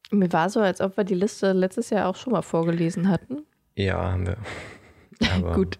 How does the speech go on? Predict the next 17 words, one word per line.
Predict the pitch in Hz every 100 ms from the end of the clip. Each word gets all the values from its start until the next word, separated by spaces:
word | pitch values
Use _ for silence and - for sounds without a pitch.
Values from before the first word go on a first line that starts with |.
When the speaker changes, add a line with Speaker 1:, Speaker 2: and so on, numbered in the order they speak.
| -
Speaker 2:
wiederholen | - 107 101
Speaker 1:
Wir | 120
machen | -
es | -
Speaker 2:
ist |
die | 202
Speaker 1:
einfach | 185 202
Speaker 2:
Mutter | -
Speaker 1:
noch | 185
mal. | 196 - 220
Speaker 2:
der | -
Weisheit | - - -
und | 226 87
so, | -
ne? | 98 117 170 285 -
Speaker 1:
<laughs> | - - _
Richtig. | 196 - 156 -